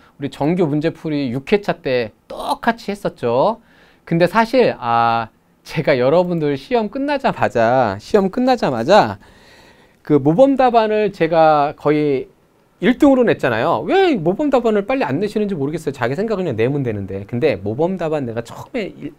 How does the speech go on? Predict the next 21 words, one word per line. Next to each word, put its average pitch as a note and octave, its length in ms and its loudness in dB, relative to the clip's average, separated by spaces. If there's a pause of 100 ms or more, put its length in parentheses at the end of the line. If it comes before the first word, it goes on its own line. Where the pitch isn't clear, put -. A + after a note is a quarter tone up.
(140)
이제 B2 140 -8
처음으로 A#3 400 -2
냈잖아요. A#2+ 560 -8 (320)
그때 E3 540 2 (320)
뭐 B2+ 400 -8 (100)
요렇게, F3 480 2
요렇게 F#3 280 0
썼어요. C#3 260 -6
요것도 E3 180 -2
약간 D3 300 -4
비하인드 D#3 640 -2
스-, A#2+ 200 -18
스토리인데 F3+ 540 -4
그거 C#3 140 -8
잠깐 D3+ 320 -6
얘기하면, C3 540 -6 (960)
제가 D3 420 -4
여러분들 C#3 500 -6
최초 - 280 -8
모범 D3+ 340 -2
답안에는 C3 600 -2